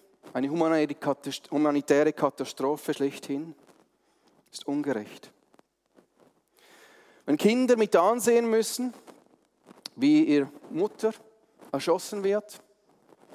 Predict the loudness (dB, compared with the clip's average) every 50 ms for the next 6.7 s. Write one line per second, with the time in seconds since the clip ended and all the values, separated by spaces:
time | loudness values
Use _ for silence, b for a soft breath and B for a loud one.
0 | -20 -16 -10 -8 -6 -6 -6 -6 -4 -4 -2 -2 -2 -4 -4 -4 -6 -6 -6 -4
1 | -4 -4 -4 -4 -2 -2 -2 -2 -2 -4 -6 -8 -8 -10 b b b b b b
2 | b b b b b -4 -2 -2 -2 -2 -6 -12 -12 -8 -6 -6 -4 -4 -4 -6
3 | -6 -6 -6 -6 -6 -4 -4 -6 -6 -6 -8 -12 -18 _ -16 -14 -12 -10 -8 -8
4 | -6 -6 -8 -10 -12 -14 -16 -20 _ _ _ _ -20 -18 -16 -10 -10 -10 -10 -8
5 | -8 -8 -6 -6 -6 -8 -8 -8 -10 -10 -10 -14 -18 _ b b b b -20 -20
6 | -18 -16 -14 -14 -14 -14 -16 -16 -18 -20 -20 -20 -20